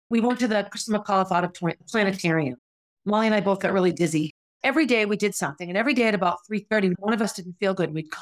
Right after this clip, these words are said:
home, and by dinner time, we'd get into bed, in the big bed, and we'd put on movies,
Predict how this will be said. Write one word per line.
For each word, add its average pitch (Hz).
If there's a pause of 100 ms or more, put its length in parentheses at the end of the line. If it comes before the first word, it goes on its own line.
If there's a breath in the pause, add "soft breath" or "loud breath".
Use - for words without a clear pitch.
home, 175 (520 soft breath)
and 190
by 185
dinner 240
time, 185
we'd 170
get 196
into 262
bed, 160
in 165
the 156
big -
bed, 143 (320)
and 185
we'd 185
put 214
on 202
movies, 180